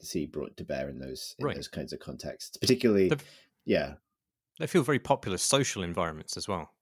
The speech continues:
Speaker 2: You go
Speaker 1: Mm.
Speaker 2: around talking to lots of people, and, uh, the interactions you have with them feel very credible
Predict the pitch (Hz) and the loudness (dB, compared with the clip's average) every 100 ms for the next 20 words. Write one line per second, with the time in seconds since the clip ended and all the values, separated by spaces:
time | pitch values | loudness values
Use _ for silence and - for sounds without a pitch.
0 | _ - 117 101 95 92 87 101 - 90 | _ 6 8 8 6 2 0 -4 -4 -6
1 | 92 90 95 95 90 87 - 92 87 85 | -6 -6 -4 -4 -4 -6 -8 -6 -6 -6
2 | 85 92 85 85 85 95 101 98 95 98 | -10 -10 -8 -8 -6 -6 -2 -4 -4 -8
3 | 95 92 92 95 92 90 95 87 90 - | -4 -4 -4 -6 -6 -2 -2 0 -2 -4
4 | 87 85 | -6 -8